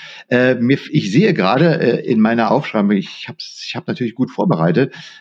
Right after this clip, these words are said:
weil den Link dazu, den hab ich auf so einen Kurzlink gelegt, sharepointsocial.de slash powerpages, alles in Kleinbuchstaben. Dann landet man direkt auf der Seite, weil ich, kurzer Ein-, Einspieler,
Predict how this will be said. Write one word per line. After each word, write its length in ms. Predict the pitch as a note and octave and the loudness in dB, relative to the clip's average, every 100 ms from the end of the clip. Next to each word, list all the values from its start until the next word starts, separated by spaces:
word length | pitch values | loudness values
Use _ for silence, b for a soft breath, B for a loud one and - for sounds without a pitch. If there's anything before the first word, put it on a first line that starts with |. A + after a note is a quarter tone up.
| - | -4
weil 240 | G2+ A2 | 0 2
den 180 | B2 A2+ | 2 4
Link 200 | C#3+ F3 | 4 2
dazu, 420 | C#3 - D3 F3 | 0 0 4 4
den 300 | D#3 B2+ A#2 | 4 0 0
hab 100 | C3 | 0
ich 140 | C3 B2 | 0 0
auf 80 | |
so 80 | - | 0
einen 100 | A#2 | 0
Kurzlink 540 | - F#3 - A2 G#2+ A2 | 2 0 2 2 4 4
gelegt, 360 | G#2 B2+ D#3+ | 2 4 0
sharepointsocial.de 1400 | - B2+ D#3 C3 B2+ - C#3+ D#3+ D3+ C3+ C3 A#2 B2+ C#3+ | 0 -2 0 0 -2 0 0 2 0 -2 -2 0 2 2
slash 500 | - - A#2+ C#3+ - - B B _ | -2 -2 2 2 0 -16 B B _
powerpages, 880 | - F3 C#3 D#2+ - F#2 E2 F2 - | 0 2 2 -2 -2 0 2 -2 0
alles 240 | A2 A#2 | -2 -2
in 80 | A2+ | -4
Kleinbuchstaben. 760 | - B2 G2+ F#2 - F2+ A#2 - B _ | -4 -4 -2 -6 -4 -4 -4 -10 B _
Dann 100 | G2 | 0
landet 240 | F#2+ A#2 B2 | 2 2 0
man 160 | A2+ | 2
direkt 320 | G#2 G#2 - | 2 0 0
auf 160 | G#2+ G#2 | -4 -2
der 140 | A2 | -2
Seite, 480 | F2+ F2+ G2+ E3+ D#3+ D#3+ B B B | 0 0 2 0 0 -4 B B B
weil 300 | E3 - F3 | -4 2 2
ich, 300 | - D#3+ D#3+ | 4 2 0
kurzer 400 | - C3 C#3+ - | -2 -2 0 -4
Ein-, 360 | F2 B2 F3 - | 0 2 2 2
Einspieler, 580 | G2 D3 D#3+ G2 F2+ | 0 0 0 -2 -2